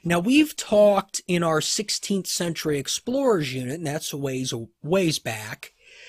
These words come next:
about various aspects of assimilation. But I believe this is the first time I've seen an African actually living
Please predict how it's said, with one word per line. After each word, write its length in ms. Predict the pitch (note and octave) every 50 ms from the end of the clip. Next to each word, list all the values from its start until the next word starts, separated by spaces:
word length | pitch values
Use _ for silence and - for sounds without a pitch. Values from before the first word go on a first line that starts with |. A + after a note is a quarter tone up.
| - - - _ -
about 380 | F3 D3 F3+ E3+ E3 E3 D#3 -
various 540 | C#3+ C3 F#3 A3+ B3+ C4+ C4+ B3+ - -
aspects 580 | E3+ E3 D#3+ D#3+ - - - E3+ E3 - - -
of 100 | D#3+ D#3
assimilation. 1000 | E3 - - - D3+ C#3+ D3 D#3 E3+ F#3+ G3+ A#3+ C#4 C4+ - - - - - - _ _ _ _ - - - _
But 100 | F3+ F3+
I 120 | G3+ B3
believe 320 | C4 B3+ A#3 A#3+ A#3+ A3+ F#3
this 200 | G#3+ G#3+ - -
is 100 | F#3+ F3
the 60 | F#3
first 400 | F3+ - - G#3 G#3 G3 - -
time 180 | F#3+ G3 G3 F#3+
I've 160 | E3+ D#3+ D3+
seen 220 | - - F#3+ F3+
an 100 | D#3 C#3+
African 760 | C#3+ D#3 F3+ A3+ B3+ - - A3 G3 - C#3+ A#2+ G#2+ - - - _ _ _ _ - - - _ _
actually 400 | - F#3 F3+ - - - G3 F3+
living 720 | F3 E3 E3+ F#3 G#3 A3+ A#3 G#3 F#3 D3+ D3 D#3+ E3+ E3